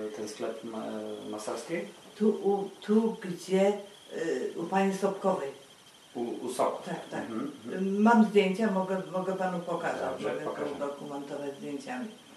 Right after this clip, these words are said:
Speaker 2: E, to był bardzo duży zakład.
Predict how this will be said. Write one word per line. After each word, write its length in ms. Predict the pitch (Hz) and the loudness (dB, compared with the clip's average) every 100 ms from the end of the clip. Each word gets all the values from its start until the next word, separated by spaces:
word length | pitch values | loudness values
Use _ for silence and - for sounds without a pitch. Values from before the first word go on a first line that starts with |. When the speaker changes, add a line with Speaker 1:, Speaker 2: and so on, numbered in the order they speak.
| - - - - - - | -20 -20 -20 -20 -20 -10
Speaker 2:
E, 420 | 151 160 160 160 | -2 2 2 2
to 120 | 160 | 0
był 180 | 170 165 | -2 2
bardzo 280 | 196 190 180 | 4 2 2
duży 360 | 170 170 156 143 | -4 -4 -4 -4
zakład. 420 | 147 - 131 | -4 -6 -8